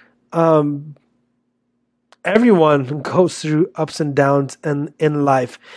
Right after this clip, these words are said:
And to use virginity, saying, "Oh, you lost your virginity, you're a terrible person, you're evil."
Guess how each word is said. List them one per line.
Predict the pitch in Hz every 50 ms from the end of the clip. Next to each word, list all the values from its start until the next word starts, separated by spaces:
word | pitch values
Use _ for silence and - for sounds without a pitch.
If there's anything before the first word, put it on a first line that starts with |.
| - - - _ -
And | - 170 175 175 170 -
to | - 180
use | 175 165 160 170 190 214 226 214 175 147
virginity, | 160 160 151 151 147 135 - - 147 165 185 202 196 175 156 143 139 131 135 143 139 - - - _ _
saying, | - - - 175 165 165 165 170 -
"Oh, | 175 170 165
you | 160 156
lost | 151 160 160 151 - -
your | 160 143
virginity, | 135 139 135 123 131 151 156 156 156 143 135 131 123
you're | 123 131 160 165 160
a | 151
terrible | 156 - 165 156 160 156 147 139
person, | - 160 156 143 - 147 131 - - - - - - _
you're | - 151 160 160 -
evil." | - 175 175 180 175 156 147 131 123 120 -